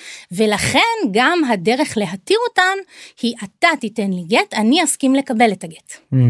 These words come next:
Speaker 1: אמ, ובגלל שזה זה, בית, בית הדין הרבני לא יכול להחליט, "טוב, אתם גרושים." צריך להיות פה אקט אקטיבי של, של מתן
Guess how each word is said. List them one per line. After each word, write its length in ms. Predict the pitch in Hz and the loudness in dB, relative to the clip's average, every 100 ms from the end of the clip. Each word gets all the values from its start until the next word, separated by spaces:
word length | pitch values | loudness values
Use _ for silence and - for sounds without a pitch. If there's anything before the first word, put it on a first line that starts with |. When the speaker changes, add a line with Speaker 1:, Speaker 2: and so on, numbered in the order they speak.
| 117 107 107 110 - - - - _ | 4 2 -2 -6 -10 -14 -12 -16 _
Speaker 1:
אמ, 60 | 202 196 180 175 190 - | 2 4 4 2 -2 -6
ובגלל 600 | 185 190 185 175 196 277 453 | -6 -4 -4 -2 2 2 2
שזה 320 | - 196 185 | -2 -4 -4
זה, 160 | 165 339 453 - - | 0 0 0 -4 -2
בית, 280 | 240 349 - _ - | 0 0 -2 _ -2
בית 220 | 214 294 | 0 0
הדין 200 | 349 381 | 0 2
הרבני 360 | 359 311 381 359 | 2 2 2 4
לא 60 | 392 | 2
יכול 140 | 494 523 427 | 2 0 0
להחליט, 280 | - 240 262 | 2 -2 0
"טוב, 100 | 226 | 0
אתם 160 | 226 | 0
גרושים." 460 | 202 202 214 165 _ _ _ _ _ _ _ | 0 2 0 -2 _ _ _ _ _ _ _
צריך 380 | - 208 226 - | -4 0 0 2
להיות 340 | 302 208 185 - | 2 2 -2 -8
פה 160 | 196 196 - | -10 -6 -2
אקט 280 | 277 - | -2 -4
אקטיבי 600 | 269 - - 185 175 165 | -12 -12 -12 -6 -4 -4
של, 180 | 185 - 185 196 | -4 -4 -2 -2
של 200 | - 208 | -4 -2
מתן 280 | 196 196 | -4 -2